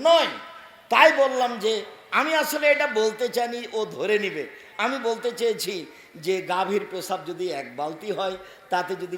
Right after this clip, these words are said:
কাপড় ভিজিয়ে দেন, সেই কাপড়ে যদি সালাত আদায় করেন, কোনো সমস্যা নেই।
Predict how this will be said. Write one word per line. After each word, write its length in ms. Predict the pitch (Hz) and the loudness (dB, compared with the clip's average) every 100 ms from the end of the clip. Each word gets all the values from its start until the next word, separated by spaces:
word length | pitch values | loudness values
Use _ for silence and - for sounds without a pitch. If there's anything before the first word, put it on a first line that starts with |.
| 180 | -8
কাপড় 320 | 147 147 185 | -8 -6 -6
ভিজিয়ে 420 | 180 196 175 190 | -4 -6 -2 -2
দেন, 280 | 185 190 170 - - - | 0 -2 -2 -10 -16 -12
সেই 240 | - 214 | 4 4
কাপড়ে 380 | 220 214 214 208 | 6 2 0 -2
যদি 260 | 208 202 202 | -2 -6 -6
সালাত 400 | 165 170 180 185 | -2 0 0 0
আদায় 200 | 180 175 | 0 -2
করেন, 300 | 180 170 165 | -2 -4 -8
কোনো 180 | 170 160 | -10 -8
সমস্যা 480 | - 147 135 - | -8 -8 -8 -10
নেই। 160 | 120 | -12